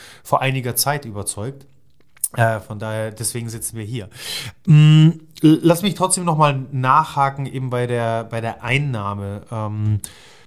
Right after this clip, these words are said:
zumindest bei, ähm, einigen Vitaminen, also fettlöslichen Vitaminen, wird auch immer wieder von einer Überdosierung gesprochen und dann durchaus auch toxische, gesundheitsgefährdende,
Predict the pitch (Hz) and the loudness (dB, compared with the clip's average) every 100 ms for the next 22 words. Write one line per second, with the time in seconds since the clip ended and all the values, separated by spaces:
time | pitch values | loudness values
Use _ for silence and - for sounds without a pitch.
0 | _ - _ _ - - 147 175 180 - | _ -20 _ _ 0 4 4 4 2 0
1 | - 139 135 135 135 120 127 143 135 135 | 0 2 4 2 0 -4 -10 -10 -8 -8
2 | 127 123 - 139 151 156 135 139 131 127 | -10 -14 -4 0 2 2 0 -2 -2 0
3 | 139 123 104 107 - 143 139 127 127 117 | 0 0 -2 -6 -4 -4 -2 -4 -4 -10
4 | 117 110 113 110 117 110 117 107 156 143 | -12 -12 -12 -6 -4 -2 -2 -2 -4 -2
5 | 127 135 127 123 117 117 - 139 143 120 | -2 -2 -2 -6 -6 -8 -4 -2 0 0
6 | 117 104 110 107 104 - - 110 110 107 | -4 -6 -6 -8 -10 -10 -4 -4 -2 -2
7 | 98 113 120 120 123 127 131 131 113 117 | 0 0 0 -10 -6 -4 -2 -4 -4 -4
8 | 110 - 131 - 127 - 123 117 113 123 | -4 -8 -6 -6 -6 -6 -6 -4 -4 -6
9 | 120 - 107 - 113 123 123 113 104 101 | -8 -10 -14 -8 -4 -4 -4 -6 -8 -8